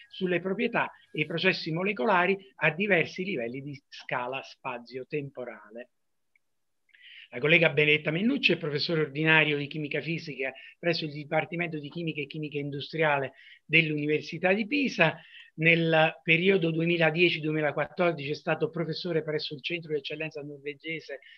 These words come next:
Center of Theoretical and Computational Chemistry, Chemistry e coautrice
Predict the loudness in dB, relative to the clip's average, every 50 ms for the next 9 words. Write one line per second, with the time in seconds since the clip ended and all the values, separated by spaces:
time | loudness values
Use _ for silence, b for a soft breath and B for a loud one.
0 | b b b 0 2 4 4 4 2 -2 -4 -4 -4 -6 -4 -4 -2 0 0 -2
1 | -2 -4 -8 -6 -6 -6 -8 -10 -12 -14 -12 -10 -8 -6 -6 -6 -8 -8 -12 -12
2 | -8 -6 -4 -4 -4 -6 -8 -10 -14 -18 -18 -18 _ _ _ -18 -12 -8 -8 -8
3 | -8 -10 -14 -12 -10 -10 -10 -10 B B B B B B B -8 -2 0 0 0
4 | 2 2 2 2 2 2 -2 -4 -4